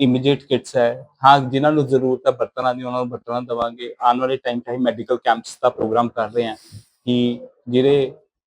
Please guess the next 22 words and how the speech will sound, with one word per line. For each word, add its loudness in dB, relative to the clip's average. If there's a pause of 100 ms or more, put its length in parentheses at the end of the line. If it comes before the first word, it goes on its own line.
(200)
ਕਈ 2
ਐਸੇ 0
ਪਰਿਵਾਰ 4
ਹੋਣੇ -6
ਆ -4
ਜਿਨ੍ਹਾਂ -8
ਦਾ -12
ਸਭ -4
ਕੁਛ -6
ਰੁੜ 0
ਗਿਆ, 0 (140)
including -2
ਮੈਡੀਸਿਨਸ, -8 (180)
ਉਹਨਾਂ 0
ਨੂੰ -4 (300)
ਮੈਡੀਸਿਨਲ, 2
ਅਹ, 4
ਰਿਲੀਫ -2
ਵਗੈਰਾ -2 (260)
ਉਹ -6
ਸਭ 2
ਕੁਛ 0